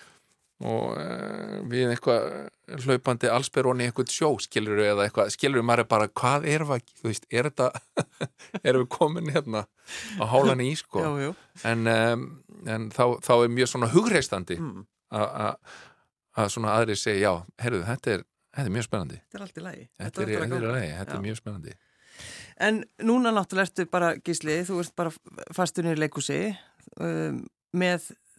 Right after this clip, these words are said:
Speaker 2: þessa, þetta jólahald og
Speaker 1: Já.
Speaker 2: við, þetta er náttúrulega, allir hafa sína sögu að segja einmitt um, þetta er, gerist alltaf, er það ekki á aðfangadagskvöld, eða?
Speaker 1: Jú, svona í kringum jólin,
Speaker 2: Já,
Speaker 1: já.
Speaker 2: kringum jólin. Allir hafa sögu að segja í tengslum við það.
Speaker 1: Já.
Speaker 2: Og maður er stundum, þú veist, þetta voru bestu jólin eða þetta voru verstu jólin.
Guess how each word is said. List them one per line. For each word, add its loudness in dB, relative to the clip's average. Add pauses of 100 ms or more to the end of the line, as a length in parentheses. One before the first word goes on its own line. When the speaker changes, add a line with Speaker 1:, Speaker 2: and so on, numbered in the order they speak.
(100)
Speaker 2:
þessa, 0 (460)
þetta 0
jólahald -2
og -8
Speaker 1:
Já. 4
Speaker 2:
við, 0 (120)
þetta -6
er -2
náttúrulega, -2
allir -6
hafa -2
sína -4
sögu -2
að -4
segja -4
einmitt -4
um, -4
þetta -6
er, -6 (140)
gerist -2
alltaf, -2
er -4
það -4
ekki -4
á 0
aðfangadagskvöld, -8 (400)
eða? -6
Speaker 1:
Jú, 2
svona -4
í -6
kringum -2
jólin, -6
Speaker 2:
Já, -4
Speaker 1:
já. -8 (160)
Speaker 2:
kringum -10
jólin. -10 (500)
Allir -2
hafa 0
sögu -2
að -2
segja 0
í -2
tengslum -4
við -6
það. -8 (100)
Speaker 1:
Já. -2 (880)
Speaker 2:
Og -8
maður -2
er -12
stundum, -4
þú -6
veist, -12
þetta -6
voru -4
bestu -2
jólin -2
eða -4
þetta -10
voru -4
verstu -6
jólin. -6